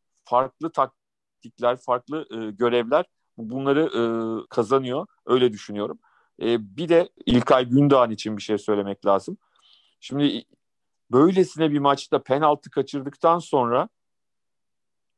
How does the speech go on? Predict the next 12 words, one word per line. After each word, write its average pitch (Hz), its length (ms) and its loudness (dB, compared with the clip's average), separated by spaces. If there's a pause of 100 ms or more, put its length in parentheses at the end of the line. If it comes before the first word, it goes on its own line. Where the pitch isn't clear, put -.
(240)
iki 160 200 -10
şekil, 147 440 0 (680)
e, 104 60 -6
üç, - 400 -8
e, 131 160 4
ben 147 180 2
yani 139 160 0
bugüne 156 260 0
kadar 160 200 0
iki 175 200 -12
şekilde 127 420 -2
insanların, 113 680 -2